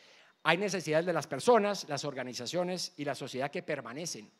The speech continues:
y que empatan estrechamente con las capacidades de icesi y las cualidades del proyecto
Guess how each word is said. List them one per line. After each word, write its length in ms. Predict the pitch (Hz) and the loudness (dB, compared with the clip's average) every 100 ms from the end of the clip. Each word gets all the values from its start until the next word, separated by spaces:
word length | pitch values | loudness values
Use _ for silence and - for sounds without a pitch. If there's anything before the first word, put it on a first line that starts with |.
| _ _ _ - _ | _ _ _ -20 _
y 120 | - | -10
que 100 | 147 | 0
empatan 400 | 156 135 156 156 | 0 2 0 0
estrechamente 760 | 175 - 165 156 170 165 165 170 | -2 -2 -4 -2 -2 -4 -4 -4
con 120 | 156 | -2
las 100 | 131 | -2
capacidades 500 | - 123 113 117 135 | -6 -10 -8 -4 -4
de 80 | 147 | -6
icesi 460 | 107 135 131 165 - | -6 -6 -6 -10 -10
y 60 | |
las 160 | 135 123 | -8 -8
cualidades 440 | - 127 117 127 | -6 -6 -4 -4
del 100 | 156 | -6
proyecto 260 | 143 120 - | -8 -10 -10